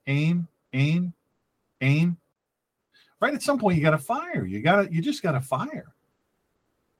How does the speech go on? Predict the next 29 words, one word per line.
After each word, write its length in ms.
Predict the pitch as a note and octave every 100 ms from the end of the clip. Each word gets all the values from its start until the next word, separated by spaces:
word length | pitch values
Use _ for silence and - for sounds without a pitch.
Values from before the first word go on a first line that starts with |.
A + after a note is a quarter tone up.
| _ _ _ _ _ _ _ _ _ _ _ _ -
Sometimes 320 | D#3+ F#3 F#3
you 60 | F#3
gotta 140 | F3
be 100 | F3+
sure 240 | E3+ E3
of 80 | E3+
your 140 | E3 F#3
aim. 100 | F3
You 80 |
gotta 140 | A#2+ B2
fire. 380 | C3 D#3+ F#3 G2
And 80 | A2+
I 40 |
talked 280 | C3+ F#3 G3+
about 240 | D#3+ C#3+
being 220 | C3 D#3+ C3+
a 40 |
warrior 440 | C3 D#3+ G#3 D#3+
on 160 | A#2+ B2
Sunday, 400 | G3+ G#3+ B2+ A2 _ - _ _
uh, 380 | B2+ B2 A#2+ A#2+
not 220 | D3+ G3+
being 200 | G#3 F#3+
a 60 | D3
worrier, 580 | B2+ C#3+ G#3+ G#3 B2+ C3
but 200 | C3+ C3
a, 180 | B2 C3 -
a 140 | B2
warrior, 760 | A#2+ C3+ G#3 C4+ E3+ G#2 E2+